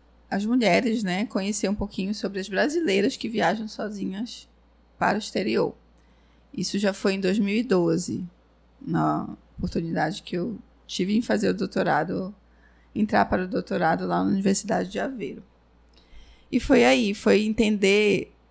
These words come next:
o, quais os desafios que a mulher brasileira enfrenta ao viajar sozinha para o exterior.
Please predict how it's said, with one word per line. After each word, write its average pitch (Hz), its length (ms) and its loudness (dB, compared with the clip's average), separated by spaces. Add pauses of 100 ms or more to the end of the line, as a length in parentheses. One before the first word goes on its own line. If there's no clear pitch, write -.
(120)
o, - 100 -2
quais 262 380 6
os 262 80 -2
desafios 226 1080 -2 (400)
que - 80 0
a 175 40 4
mulher 202 420 4
brasileira 202 680 0 (440)
enfrenta 214 720 0 (600)
ao 196 180 4
viajar 208 460 2
sozinha 196 440 0
para 202 200 0
o 220 40 -8
exterior. 196 540 0